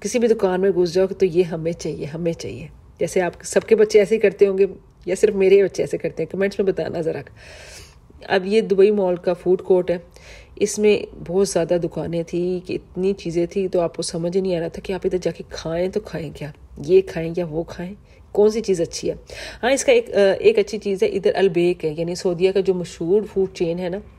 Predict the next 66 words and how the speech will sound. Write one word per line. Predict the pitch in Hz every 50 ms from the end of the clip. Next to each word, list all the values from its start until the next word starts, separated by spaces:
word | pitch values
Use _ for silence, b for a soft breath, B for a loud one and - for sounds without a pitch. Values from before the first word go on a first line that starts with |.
| - B B B B B B B B B -
यानी | 165 175 185
food | - - - - 190 202 208 196 170
जो | 185 185 185
है | 175 185 170 175 170 175 170
अलबेक, | - 170 175 170 170 175 170 160 - - - - _ - - -
वो | 208
यहाँ | 208 196 190 190 196 196 196 -
पे | 196 190
उन्होंने | 160 180 180 180 180 180
नई | 175 165 175 170
shop | - 196 180 180
खोली | - - 180 180 175 180
है, | 180
तो | 180 190
उसके | 190 - - - - 202 185
ऊपर | 190 - 170
तो | - 170
बहुत | 160 165 165 185 190 -
ही | 180
rush | - 156 147 127 -
था, | - - - 165 -
बहुत | 165 185 196 180
ज़्यादा | 165 160 156 156 175
rush | 160 156 147 143 -
था। | - 165 160 - - - - - - - - - - - - - - - B B B B B B B B B B B B 160 -
तो | 180 175 170 170 170 170 170
उसको | - - 202 - - 240
भी | 269
हम | 262 240
try | 214 - 208 196 214 220
करेंगे | 226 214 226 233 240 240
इंशाल्लाह, | 226 214 214 - 208 180 190 202 196
उसको | 202 196 - - 202
try | 202 - 185 170 180
करके | 180 - 180 180 - 190 175
आपको | 170 165 - - 175 160
review | 170 180 170 175 185 214
दूंगी | 208 190 190 185 190 196
कि | 190 202
भाई | 180 185 190
कैसा | 190 - 175 170 - - 196
है | 185 190 -
अलबेक | - 180 175 170 151 165 170 170 170 -
के। | - 185
बहुत | 160 147 160 160 185 202 208 -
ही | 208
उसकी, | 196 196 - - - 190 196 190 - -
अ, | 170 160 160 160 165 165
सुना | 160 - - 190 175 180 185
हुआ | 196 185 185
नाम | 175 170 170 170 170 165
कि | - - -
अलबेक | - 160 156 170 165 170 -
की | - 190
चीज़ें | 185 - 170 160 170 180 170
बहुत | 156 156 165 175 170 -
अच्छी | 160 - - - 185
होती | 170 165 - 160
हैं, | 160 156
यानी | 156 160 160 156
खाना | - - 175 180 180 185 185
बहुत | 175 175 170 175
अच्छा | 170 165 - - 170
होता | 170 165 - 160
है, | 160
उसका | 160 - - 165